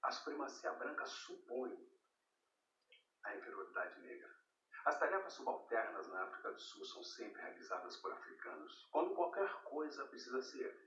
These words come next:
carregada ou limpada, o branco olha em volta à procura de um africano que faça por ele. Os brancos não enxergam os negros como pessoas que têm suas próprias famílias, não percebem.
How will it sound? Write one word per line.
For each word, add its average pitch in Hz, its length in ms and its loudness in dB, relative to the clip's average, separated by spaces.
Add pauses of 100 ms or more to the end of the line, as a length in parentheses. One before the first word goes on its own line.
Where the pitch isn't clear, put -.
(220)
carregada - 760 0 (600)
ou 120 140 6
limpada, 120 680 2 (760)
o - 40 -20
branco 185 320 2
olha - 140 4
em - 120 -2
volta - 280 -2
à - 40 -2
procura - 440 -4
de 170 80 -6
um 165 140 4
africano 151 520 -4
que - 200 -12
faça - 320 0
por - 160 -6
ele. - 280 -8 (2750)
Os - 180 -2
brancos 135 800 -2 (1160)
não 127 160 6
enxergam 139 680 2
os - 140 -2
negros 120 380 0
como - 180 -6
pessoas - 440 -4
que 120 180 -14
têm 120 200 -2
suas - 380 -4
próprias - 400 -2
famílias, - 480 0
não - 120 2
percebem. - 800 0